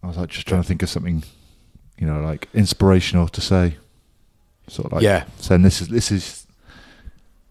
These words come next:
Speaker 1: this is your Penavan.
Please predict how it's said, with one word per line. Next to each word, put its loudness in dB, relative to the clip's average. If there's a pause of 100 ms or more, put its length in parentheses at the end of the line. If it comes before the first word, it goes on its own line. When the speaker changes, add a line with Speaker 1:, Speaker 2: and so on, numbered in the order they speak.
(460)
Speaker 1:
this 2
is 6
your 8 (1040)
Penavan. 4